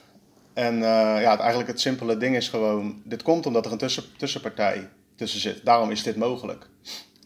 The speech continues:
Als je Bitcoin gewoon een transactie doet naar een ander adres, dan kan niemand daar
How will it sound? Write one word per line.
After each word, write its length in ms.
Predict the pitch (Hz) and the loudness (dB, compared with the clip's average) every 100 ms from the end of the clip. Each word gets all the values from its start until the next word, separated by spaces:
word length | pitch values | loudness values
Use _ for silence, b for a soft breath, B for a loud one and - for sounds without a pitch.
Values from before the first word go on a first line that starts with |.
| - | -12
Als 120 | 104 | -4
je 340 | 117 113 110 113 | 2 4 2 -2
Bitcoin 420 | 117 113 117 110 | -8 -2 -2 -2
gewoon 460 | 107 110 107 107 107 | 0 0 0 -2 -6
een 100 | 107 | -10
transactie 420 | 104 110 135 - | -6 0 0 0
doet 320 | 135 143 143 - _ | -4 -4 -6 -18 _
naar 320 | 104 104 98 | -4 -2 -2
een 120 | 101 | -4
ander 200 | 101 120 107 | -4 -2 -2
adres, 440 | 110 113 127 - | -2 -2 -4 -8
dan 140 | 107 | -10
kan 160 | 101 107 | -4 -2
niemand 260 | 110 117 110 | -2 -4 0
daar 380 | 104 101 101 | 0 0 -6